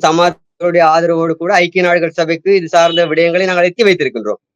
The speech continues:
அதாவது, சர்வதேச விசாரணை ஒன்றின் மூலமாகத்தான் இதற்கான நீதியை எங்களுக்கு பெற்றுத்தர வேண்டும் என்பதில் நாங்கள் அன்று தொடக்கம் இன்று வரை உறுதியாக இருக்கின்றோம்.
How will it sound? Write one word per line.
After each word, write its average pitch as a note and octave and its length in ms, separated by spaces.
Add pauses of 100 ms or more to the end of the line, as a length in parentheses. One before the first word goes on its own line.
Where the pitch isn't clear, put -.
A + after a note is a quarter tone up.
(180)
அதாவது, E3 560
சர்வதேச A#3 920
விசாரணை G3+ 680
ஒன்றின் F#3+ 320
மூலமாகத்தான் F3 840
இதற்கான F3 440
நீதியை E3 380
எங்களுக்கு D#3+ 320
பெற்றுத்தர D#3 360
வேண்டும் D3+ 260
என்பதில் D3+ 320
நாங்கள் F3 300 (400)
அன்று F3+ 220
தொடக்கம் F3+ 320
இன்று E3+ 220
வரை F3+ 160
உறுதியாக D#3+ 400
இருக்கின்றோம். A2 420